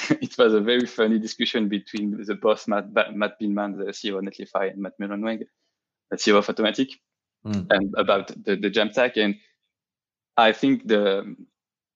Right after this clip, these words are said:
Speaker 1: WordPress hasn't been designed to, to, it had, it had been designed to build a website, to make the development of website easier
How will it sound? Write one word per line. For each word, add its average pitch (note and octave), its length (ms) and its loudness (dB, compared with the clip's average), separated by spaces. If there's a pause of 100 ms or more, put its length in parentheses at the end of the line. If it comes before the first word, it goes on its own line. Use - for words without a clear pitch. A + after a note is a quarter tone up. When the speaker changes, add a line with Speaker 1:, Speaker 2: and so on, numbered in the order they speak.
(120)
Speaker 1:
WordPress B2 540 0 (160)
hasn't A#2 840 -2
been A#2 320 -2
designed A#2 640 0
to, G#2 260 -2 (480)
to, G#2 400 -4 (240)
it - 80 -2
had, A#2 160 0 (180)
it - 120 -10
had B2 180 0
been B2 160 2
designed A#2+ 320 0
to A#2 60 -6
build G#2+ 180 -2
a G#2+ 40 -6
website, G#2 580 -2 (200)
to G#2+ 80 -6
make G#2+ 260 -2
the G#2 100 -4
development G#2 420 -4
of G2+ 80 -8
website G2+ 300 -4 (260)
easier A2 380 0